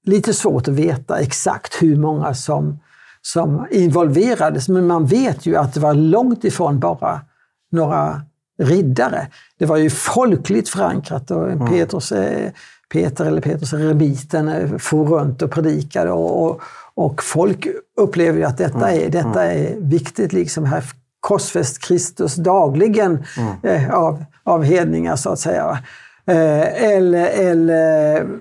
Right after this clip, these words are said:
Speaker 1: Urban den andre for också runt som den mäktigaste av alla kleriker då och befrämjade detta. Så det skapades ju en enorm... Man talar om en väckelse
Speaker 2: Mm.
Speaker 1: egentligen i, i Europa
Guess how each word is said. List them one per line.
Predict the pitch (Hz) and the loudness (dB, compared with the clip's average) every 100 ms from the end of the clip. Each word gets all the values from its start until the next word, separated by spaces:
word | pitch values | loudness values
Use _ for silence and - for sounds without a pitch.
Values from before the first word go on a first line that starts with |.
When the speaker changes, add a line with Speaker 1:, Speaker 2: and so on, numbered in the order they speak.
| - | 0
Speaker 1:
Urban | 220 202 170 165 | 4 6 4 2
den | 170 | 2
andre | 185 165 147 147 | 2 2 2 0
for | 151 175 165 - 196 - | 2 2 2 0 -2 0
också | 180 - 208 254 | 0 0 0 2
runt | 165 143 | 2 0
som | - 156 151 | 0 0 0
den | 151 170 160 160 185 180 | -2 -2 -2 -4 -4 -2
mäktigaste | 170 - 170 151 147 | -2 -2 -2 -2 0
av | 160 | 0
alla | 156 147 143 147 | 0 0 -2 -4
kleriker | 147 170 156 131 - | -2 0 0 0 -2
då | 151 151 | -2 0
och | 160 160 - 165 127 120 247 - _ _ - - - - | -2 -2 -2 -2 -4 -8 -12 -18 _ _ -20 -20 -20 -6
befrämjade | 131 202 170 147 143 147 | -4 0 0 0 -2 -2
detta. | 160 156 | -2 -2
Så | 147 | -2
det | 156 | 0
skapades | 147 - 220 214 165 131 | 0 0 0 0 0 0
ju | 170 | 0
en | 143 - - - - | -2 -6 -18 -20 0
enorm... | 208 202 170 180 247 277 226 - - _ _ _ _ _ _ _ _ _ _ - | 2 4 4 4 4 2 0 -2 -12 _ _ _ _ _ _ _ _ _ _ -2
Man | 196 151 - | 0 0 0
talar | 202 208 | 2 4
om | 160 | 4
en | 156 | 2
väckelse | 185 214 - - 233 208 - 185 | 2 0 -4 0 0 0 -2 -2
Speaker 2:
Mm. | 165 - | 0 0
Speaker 1:
egentligen | - 185 165 185 | 0 -2 -2 0
i, | 151 139 | 0 0
i | 208 156 | 2 2
Europa | 143 160 143 - - 90 | 2 2 0 -2 -4 -4